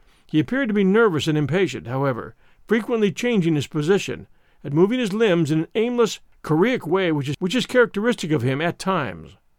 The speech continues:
In a quarter of an hour he went upon deck, seven times, only to descend after a few hurried paces. I followed him each time, for there was something about his face which confirmed my resolution of not letting him out of my sight.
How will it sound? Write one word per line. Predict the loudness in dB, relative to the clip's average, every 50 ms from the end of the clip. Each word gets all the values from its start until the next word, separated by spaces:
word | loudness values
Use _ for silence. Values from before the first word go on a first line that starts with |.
| _ _ _ _ _ _ _ _ _ _ -6
In | -2 0 0
a | 0
quarter | 0 -2 -4 -2 -2 -2
of | 0 -2
an | -2 0
hour | 0 0 2 2 2
he | 0 0
went | 0 0 0
upon | -2 0 0 0 0 0
deck, | 0 -2 -2 -4 -8 -20 -20 _ _ _ _ -10
seven | -4 -2 -2 0 0 0 2
times, | 2 2 0 -2 -4 -8 -12 -18 -20 _ _ _ _ _ _ _ -4
only | 0 0 2 2 2
to | 0 0
descend | 0 0 0 0 0 -2 0 0 0 0
after | -2 -2 -2 -4
a | -6
few | -4 -4 -4 0
hurried | 2 2 2 2 2 0
paces. | -2 -2 -2 -2 -4 -6 -14 -18 -20 -20 _ _ _ -20 _ _ _ _ _ _ _ -20 -20 -20 -18 -14
I | -14 -12
followed | -8 -4 -2 0 2 4
him | 4 4 4
each | 2 0 -2
time, | -2 0 0 0 0 -4 -6 -10 -16 -20 _ _ -20 _ _ _ _
for | -4
there | -2 -2
was | -2 0 0
something | -2 -2 0 0 0 0
about | 0 0 0 -2
his | -2 -4 -6
face | -6 0 2 2 2 2 0
which | -6 -8 -6
confirmed | -6 -8 -6 -4 -2 -2 -2 0 0
my | 0
resolution | 0 0 -2 0 0 2 2 0 0 0 -6 -6
of | -6 -4
not | -4 -4 -4 -4
letting | -4 -4 -4 -2 -2
him | -2 -2 -2
out | -4 -2
of | 0
my | 0 -2 -2
sight. | -4 -8 -6 -6 -6 -6 -6 -10 -14